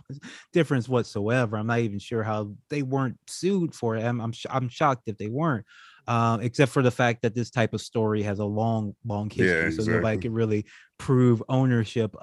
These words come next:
Speaker 1: of it. But man, Hunger Games is very close. But yeah, I've seen this before. Uh, it, this is not, I've read Invisible Man very, very long time ago, and, and reading this again, like, "Oh, I need to reread it,"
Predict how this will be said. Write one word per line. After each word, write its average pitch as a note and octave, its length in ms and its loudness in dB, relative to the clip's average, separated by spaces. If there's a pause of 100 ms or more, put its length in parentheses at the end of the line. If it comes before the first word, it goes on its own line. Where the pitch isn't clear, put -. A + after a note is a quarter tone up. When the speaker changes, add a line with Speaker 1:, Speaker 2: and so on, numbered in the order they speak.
(240)
Speaker 1:
of C3+ 260 2
it. G#2+ 100 -2
But - 140 -12
man, C3+ 280 -2
Hunger A2+ 260 0
Games G2+ 260 -2
is G2+ 100 -16
very G#2 240 -4
close. - 360 -18 (320)
But D3+ 80 0
yeah, D3+ 180 6
I've D3+ 180 4
seen E3 260 0
this D3+ 160 0
before. C3 460 -2 (280)
Uh, A#2+ 440 4
it, C3+ 300 -2
this E3+ 160 0
is F#3 140 -2
not, F3+ 280 0
I've B2 280 2
read F3+ 220 0
Invisible C#3+ 440 -2
Man B2+ 240 -4
very, D3 300 -2
very A2 200 0
long G2+ 200 -4
time G2+ 220 -6
ago, A2+ 160 2
and, B2 220 0
and B2 320 0
reading D#3 340 2
this C#3 360 -2
again, B2 340 -2
like, A#2 220 0
"Oh, C#3 120 6
I A#2+ 160 6
need A2+ 180 0
to G#2+ 60 -4
reread G2 380 -4
it," - 100 -10